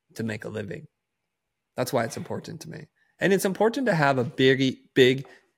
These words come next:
it's important to have a big, hairy, audacious goal, because if we play small, the, the, the worst thing could happen is we actually achieve it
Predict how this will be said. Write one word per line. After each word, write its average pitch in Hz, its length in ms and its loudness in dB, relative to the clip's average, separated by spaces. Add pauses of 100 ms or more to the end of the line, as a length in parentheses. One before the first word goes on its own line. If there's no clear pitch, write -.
(440)
it's 139 140 -4
important 202 400 2
to 196 60 2
have 160 160 4
a 123 60 0
big, 131 400 2
hairy, 127 260 2
audacious 117 460 -6
goal, 139 340 -4
because - 580 -8 (540)
if 135 140 0
we 156 100 6
play 190 280 4
small, 120 640 -2 (600)
the, 123 240 2
the, 113 320 -4
the 127 180 0
worst 156 280 2
thing 147 120 -2
could 120 140 -2
happen 131 420 2 (760)
is 127 160 0
we 135 180 4
actually 131 400 2
achieve 131 360 -4
it - 140 -8